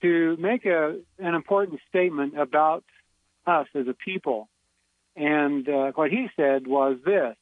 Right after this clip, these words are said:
"We are a warlike people, easily distracted from our assignment of preparing for the coming of the Lord. When enemies rise up, we commit vast resources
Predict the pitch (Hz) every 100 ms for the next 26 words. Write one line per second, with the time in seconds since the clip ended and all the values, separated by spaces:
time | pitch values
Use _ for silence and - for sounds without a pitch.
0 | _ _ _ _ _ _ _ 143 180 214
1 | 214 185 196 175 185 247 214 143 127 -
2 | _ _ _ 165 143 127 110 _ _ _
3 | _ _ _ 175 220 226 226 220 214 202
4 | 180 165 190 185 190 160 135 160 180 202
5 | 143 170 170 170 127 131 - 143 - 170
6 | 170 156 143 - 170 160 156 - 143 139
7 | 151 156 127 113 - _ _ _ _ 165
8 | 160 170 196 226 214 160 175 175 147 185
9 | 170 - _ _ - 175 - 185 175 135
10 | 175 190 - 143 175 202 - 143 127